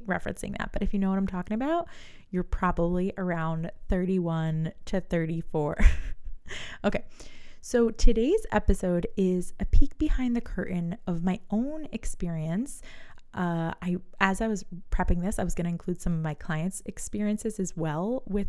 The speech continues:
this self-sabotage itch, but I think that it's gonna be long enough just telling you about my own. So we'll see if we have time. But with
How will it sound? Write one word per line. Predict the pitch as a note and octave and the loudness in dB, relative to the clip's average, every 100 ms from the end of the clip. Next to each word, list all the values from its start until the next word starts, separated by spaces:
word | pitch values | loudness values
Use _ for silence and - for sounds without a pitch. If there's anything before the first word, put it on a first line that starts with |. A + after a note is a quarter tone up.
| - | -2
this | G3+ - - | -2 -4 -8
self-sabotage | - F#3+ F#3 - F#3 F#3 G3 F#3+ - | -8 -6 -4 -4 -6 -4 -4 -4 -4
itch, | G#3 G#3+ - - - - - - | -6 -6 -8 -8 -10 -16 -12 0
but | E3+ F3 E3+ - - - - | 2 2 0 -2 -10 -16 -8
I | E3 | -4
think | D#3+ E3 D#3 - | 6 6 6 2
that | C#3+ | -2
it's | D#3 | -2
gonna | - D#3+ | -4 -4
be | D3+ | -2
long | D3+ C#3 C#3+ | -2 -4 -4
enough | D3+ E3 | -4 -4
just | - G#3 - | -2 -4 -2
telling | F3 D#3 | -2 -2
you | D#3+ | -2
about | D#3 D#3 | -2 -2
my | D#3+ D#3 | -2 -4
own. | D3 | -4
So | F3 - D3+ D3 - - - - - | -6 -2 -2 -4 -12 -16 -14 -10 -2
we'll | G3 | -2
see | E3+ | 0
if | E3 | 0
we | D#3 | -2
have | D#3 | -2
time. | D3+ D#3 - - - - - - - - | -2 -4 -10 -18 -20 -20 -20 -18 -10 -4
But | G3+ G3 F#3 F3 | 0 2 2 0
with | F#3+ | -2